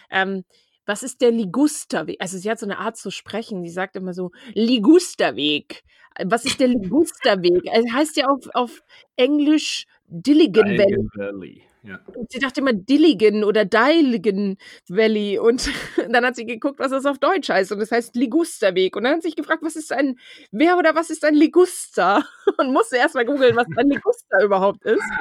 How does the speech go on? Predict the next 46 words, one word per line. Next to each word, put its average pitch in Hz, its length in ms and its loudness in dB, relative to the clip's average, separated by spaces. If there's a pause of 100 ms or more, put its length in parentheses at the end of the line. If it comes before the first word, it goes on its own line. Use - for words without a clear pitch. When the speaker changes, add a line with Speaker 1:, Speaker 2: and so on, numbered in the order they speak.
(220)
Speaker 2:
Oh - 160 -18
Speaker 1:
obwohl 285 200 4
Speaker 2:
Mann. 381 80 0
Speaker 1:
das - 100 -10
ja 311 120 0
schon 285 180 -4
das 269 140 -2
deutsche 247 300 -2
Wort 254 140 -4
ist. 214 140 -16 (160)
Und 226 180 -2
so 269 120 0
redet 254 340 -2
die 233 140 -4
halt 220 140 -4
einfach 208 220 -2
super 233 400 -4
lange. 214 520 0
Speaker 2:
Was 165 200 -2
ist 196 60 2
denn 156 100 2
deine 151 220 -2
Meinung 143 580 -4
grundsätzlich 143 540 -6
zu 123 100 -6
Fanfiction? 123 840 -12 (480)
Also 117 180 -6
ich 135 80 -4
hab 156 80 -4
das 151 140 -8
ein 123 80 -2
bisschen, 147 300 -2
ich - 100 -4
hab 127 80 0
ein 139 40 -10
bisschen 139 220 -4
Fanfiction, 143 840 -6
äh, 120 180 -4
in 120 120 -6
der 123 80 2
Hinsicht 156 240 -2
verfolgt, 123 380 -6
rund 135 340 -4
um 123 140 -4
Star 113 360 -4
Wars. 87 320 -10